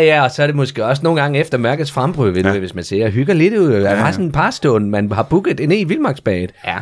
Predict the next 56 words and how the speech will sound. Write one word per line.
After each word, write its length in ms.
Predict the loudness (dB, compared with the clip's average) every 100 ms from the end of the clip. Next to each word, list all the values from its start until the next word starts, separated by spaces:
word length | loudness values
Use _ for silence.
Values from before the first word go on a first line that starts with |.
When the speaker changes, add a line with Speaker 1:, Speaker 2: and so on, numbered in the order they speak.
| -10 -4
Speaker 1:
Og 120 | -2
gerne 180 | 0 0
vil 100 | 2
være 100 | 2
lidt 180 | 2 2
alene, 320 | 2 2 0
så 140 | -2
er 40 | -2
det 80 | 0
lidt 120 | 2
irriterende, 400 | 2 2 0 0
der 60 | 0
står 200 | 2 2
sådan 80 | 4
nogle 180 | 4
unger, 400 | 2 2 -2 0
unger 200 | 0 0 -2 -6
lige 120 | -4
på 100 | -2
den 80 | 0
anden 140 | -2
side 220 | -2 0 0
og 60 | 2
hopper 200 | 2 2
op 120 | 0
og 60 | 0
kigger, 240 | -2 0
Speaker 2:
Ja, 80 | 0
Speaker 1:
og 60 | 2
Speaker 2:
det 60 | 2
kan 60 |
Speaker 1:
hopper 0 |
Speaker 2:
jeg 40 | 0
Speaker 1:
op 40 |
Speaker 2:
godt 60 | -2
Speaker 1:
og 40 |
Speaker 2:
se, 60 | -4
Speaker 1:
kigger, 120 | -4
og 20 |
Speaker 2:
faktisk. 80 | -4
Speaker 1:
hopper 140 | -2 -4
op 60 |
og 100 | -4
kigger, 200 | -6 -2
Speaker 2:
Ja, 40 | 0
Speaker 1:
og 40 |
hopper 140 | 2 2
Speaker 2:
og 40 |
hvad 80 | 2
Speaker 1:
op. 60 |
Speaker 2:
gør 60 | 2
I 60 | 2
så 120 | 2
i 40 |
den 100 | 2
situation? 300 | 0 -4 -4